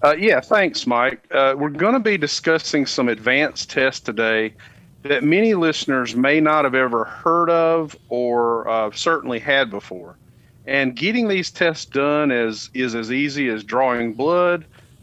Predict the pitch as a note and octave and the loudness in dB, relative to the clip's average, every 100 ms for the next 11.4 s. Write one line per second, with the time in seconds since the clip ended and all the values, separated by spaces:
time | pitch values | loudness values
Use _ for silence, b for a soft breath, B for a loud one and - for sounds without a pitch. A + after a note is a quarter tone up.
0 | - C3 B2+ B2 A#2+ C3 C#3 C3 - B2 | -4 -2 0 -2 -2 0 0 0 -2 0
1 | D3 - - D3 C#3+ - C#3+ C#3 - B2 | 0 -2 0 2 2 2 0 0 -2 -4
2 | G#2+ - D3 C#3 C#3 A#2 G#2 - D#3+ C#3 | -4 -2 -4 -2 -4 -4 -6 -4 -4 -4
3 | - A2+ G#2+ G#2 A2 - C3+ C3+ B2+ B2 | -6 -2 0 -2 -6 -4 0 0 0 0
4 | A#2+ G#2+ G#2 D3 C3 G#2+ - - b b | 0 -2 -4 -2 0 0 -4 -14 b b
5 | b b B2 B2 D3+ E3+ D3+ D#3 D3+ C3 | b b -2 0 0 0 -2 -2 -2 2
6 | D#3+ F#3+ F3+ D3+ D#3+ C3 - B2+ C#3 F3+ | 4 4 2 -2 -4 -4 -4 -2 0 0
7 | - E3+ D3+ C#3 C#3 B2+ B2+ C3 - B2 | -2 -2 0 0 -2 -2 0 -2 -4 -4
8 | A2+ A#2 A#2+ - A#2 A2 A2+ B2 A2+ - | -2 0 -2 -2 -8 -6 -2 -2 -2 -4
9 | B2+ D3 A2 - - A2+ G#2 A#2+ B2 A#2+ | -2 -2 -4 -8 -8 -8 -4 -2 -2 -4
10 | A2+ G#2+ A#2+ D#3 D3 A#2+ G2 - - G#2+ | -4 -2 0 -2 0 -2 -4 -10 -10 -10
11 | F2+ - - | -10 -14 -18